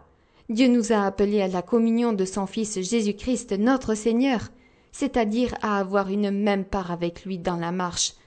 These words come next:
dans le service, dans la souffrance et l'opprobre,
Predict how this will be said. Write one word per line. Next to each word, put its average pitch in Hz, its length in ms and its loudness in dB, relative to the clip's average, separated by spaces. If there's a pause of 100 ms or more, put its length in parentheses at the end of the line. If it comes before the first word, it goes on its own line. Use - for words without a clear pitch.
(120)
dans 247 160 4
le 208 120 2
service, 190 680 -2
dans 294 180 4
la 240 140 0
souffrance 226 500 -4
et 208 60 0
l'opprobre, 214 580 -2